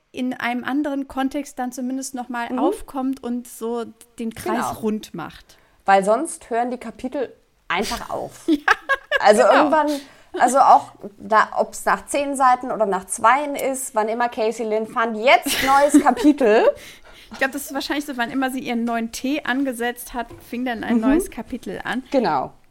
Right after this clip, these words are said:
Speaker 1: Aber da hat man zum ersten Mal das Gefühl, dass es eine, einen inhaltlichen, wenn auch unwahrscheinlich abgeschmackten Bogen gespannt hat und der Kreis irgendwie rund ist. Es geht
Speaker 2: Mhm.
Speaker 1: wieder um Himmel. Ähm,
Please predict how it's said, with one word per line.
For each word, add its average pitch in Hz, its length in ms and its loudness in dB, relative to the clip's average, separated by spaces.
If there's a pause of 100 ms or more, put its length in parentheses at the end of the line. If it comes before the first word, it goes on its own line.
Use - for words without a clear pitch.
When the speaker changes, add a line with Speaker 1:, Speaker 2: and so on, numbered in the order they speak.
(200)
Speaker 1:
Aber 233 160 -2
da 269 280 0
hat 339 120 -6
man 269 160 -4
zum - 160 -10
ersten 269 280 -6
Mal 254 220 -4
das - 220 -12
Gefühl, 277 400 -8
dass 247 160 -6
es - 200 -12
eine, 220 380 -6 (320)
einen 220 320 -4 (180)
inhaltlichen, 240 960 -4
wenn 233 160 -4
auch - 200 -6
unwahrscheinlich 240 840 -6
abgeschmackten 226 1040 -8 (360)
Bogen 240 300 -4
gespannt 214 380 -8
hat - 100 -8
und 208 140 -10
der 196 100 -8
Kreis 196 460 -8
irgendwie 202 320 -12
rund 190 380 -12
ist. - 360 -14 (240)
Es - 140 -20
geht 175 160 -4
Speaker 2:
Mhm. 170 80 -2
Speaker 1:
wieder 180 360 -8
um 190 320 -14 (160)
Himmel. 196 380 -12 (1200)
Ähm, 226 1300 -6